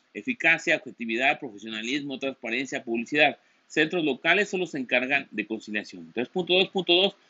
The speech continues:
conciliación y excepciones a la etapa conciliatoria. Conciliación, cuarenta y cinco días como máximo. Procedimiento, solicitud, suspende el término de prescripción para demandar.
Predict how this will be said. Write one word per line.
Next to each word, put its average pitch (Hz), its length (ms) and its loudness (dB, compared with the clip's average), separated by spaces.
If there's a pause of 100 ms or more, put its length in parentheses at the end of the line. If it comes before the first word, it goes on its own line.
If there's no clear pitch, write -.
(140)
conciliación 170 580 2
y 175 40 2
excepciones 156 540 0
a 120 60 0
la 110 60 2
etapa 139 300 0
conciliatoria. 135 680 0 (260)
Conciliación, 123 680 2 (240)
cuarenta 120 440 -2
y 127 280 -2
cinco 175 460 -2
días 170 320 0
como 147 260 -6
máximo. 160 520 0
Procedimiento, 127 600 -2
solicitud, 143 560 2 (320)
suspende 170 680 0
el 127 140 0
término 156 300 2
de 131 80 4
prescripción 160 600 0
para 139 200 6
demandar. 165 540 4